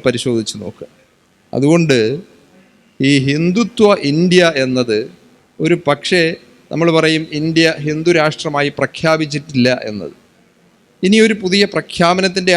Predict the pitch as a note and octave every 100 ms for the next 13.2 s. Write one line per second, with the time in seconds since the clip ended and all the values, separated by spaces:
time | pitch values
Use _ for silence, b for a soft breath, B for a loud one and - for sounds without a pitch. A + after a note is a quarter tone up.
0 | D#3 D#3 F3 E3+ F#3 F3 F3 - D3+ E3
1 | E3+ F3 E3 D#3+ D#3+ - - D#3+ F#3+ F#3+
2 | C3 G2 D#2+ - _ _ _ _ _ _
3 | _ _ _ _ _ _ _ _ B2+ D#3
4 | F3 C#3+ F#2+ F2+ - - _ _ _ _
5 | _ _ - E3 F3 F3 F3+ F#3+ G3+ G#3
6 | G#3+ G#3+ F#3 F3+ F#3+ G#3 A#3 G3+ F3+ E3
7 | D3+ D3 D3 C#3+ D#3 D#3 D#3+ C#3+ C#3+ C#3
8 | C#3 C3+ C3+ C#3 - - _ _ _ _
9 | _ _ _ B2 B2+ - C#3 C#3+ D#3 -
10 | D#3 D#3 C#3+ C3+ B2+ A#2+ A2+ - A#2+ A#2
11 | A2+ G2 - - - _ _ _ _ _
12 | _ - A#2 D3 D3+ D3+ D3+ C#3+ B2 B2+
13 | A#2+ A#2